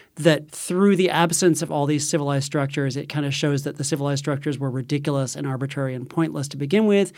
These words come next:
and we never really needed them. Like, I've been thinking a lot lately for some reason about this, like, classic apocalyptic film, I guess it's sort of during the apocalypse,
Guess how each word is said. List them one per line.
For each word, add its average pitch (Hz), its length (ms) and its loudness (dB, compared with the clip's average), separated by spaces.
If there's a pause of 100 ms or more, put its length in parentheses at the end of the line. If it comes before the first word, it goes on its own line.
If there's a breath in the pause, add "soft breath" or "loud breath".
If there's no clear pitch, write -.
(260 loud breath)
and 214 80 0
we 226 80 6
never 233 240 4
really 190 220 6
needed 151 320 4
them. 147 160 2
Like, 139 280 0 (280 loud breath)
I've 185 120 4
been 214 140 2
thinking 285 280 0
a 175 40 4
lot 147 320 0
lately 156 260 -2
for 147 160 -4
some 151 200 -2
reason 139 280 0
about 135 280 -4
this, 143 260 -4
like, 139 400 -6
classic 165 640 0 (100)
apocalyptic 147 680 -4
film, 131 520 -6
I 143 80 -6
guess 127 280 -6
it's - 120 -14
sort 143 140 -4
of 120 60 -8
during 135 220 -2
the 139 80 0
apocalypse, 131 640 -6